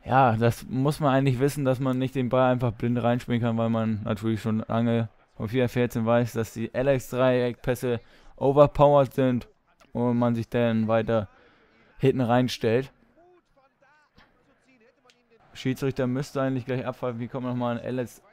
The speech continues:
L eins Dreieck, äh, Aguero, aber Mario Fernandes. Ein richtig starker Non-Rare Rechtsverteidiger, muss ich euch sagen.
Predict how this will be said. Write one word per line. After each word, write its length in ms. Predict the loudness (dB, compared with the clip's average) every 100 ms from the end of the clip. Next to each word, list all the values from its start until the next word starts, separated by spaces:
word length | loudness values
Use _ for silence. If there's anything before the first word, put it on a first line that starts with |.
| _
L 120 | -6
eins 160 | -6 -6
Dreieck, 320 | -6 -6 -6
äh, 340 | -6 -2 -4 -4 -14 _ _ _ -10
Aguero, 480 | -8 -4 -4 -2 -2
aber 160 | -2
Mario 380 | 0 -2 -2 -6
Fernandes. 720 | -4 -4 -2 -2 -4 -6 -12 _ _ _ _ _ _
Ein 220 | -12 -10 -10
richtig 420 | -6 -6 -6 -14
starker 360 | -4 -2 0 0
Non-Rare 540 | 2 2 2 4 2 0
Rechtsverteidiger, 640 | -4 -2 -2 0 0 0
muss 200 | 0 -4
ich 80 | -6
euch 80 | -8
sagen. 260 | -8 -8